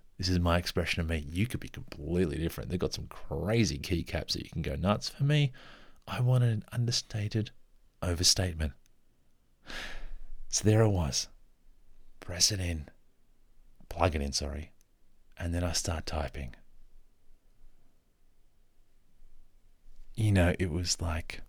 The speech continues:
I had turned up, in a keyboard sense, let's be honest here. I had turned up to a dealership and I had just bought a Rolls Royce. And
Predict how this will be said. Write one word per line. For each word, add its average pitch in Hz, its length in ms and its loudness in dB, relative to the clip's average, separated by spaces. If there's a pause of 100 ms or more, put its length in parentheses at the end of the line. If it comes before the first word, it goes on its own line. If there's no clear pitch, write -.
(600)
I 85 60 0
had 80 260 0
turned 80 380 2
up, 78 340 0 (220)
in 214 80 8
a - 60 6
keyboard - 500 0
sense, - 360 -2
let's - 160 -2
be - 140 -4
honest 76 300 -2
here. 82 160 -6 (760)
I 95 60 2
had 90 160 2
turned 90 240 2
up 85 200 -2
to 104 160 2
a 104 40 2
dealership 78 600 -2 (1600)
and 87 160 6
I 80 80 4
had 78 140 2
just - 200 -2
bought 78 220 0
a 78 60 -2
Rolls 78 400 -2
Royce. - 520 -4 (800)
And 76 420 0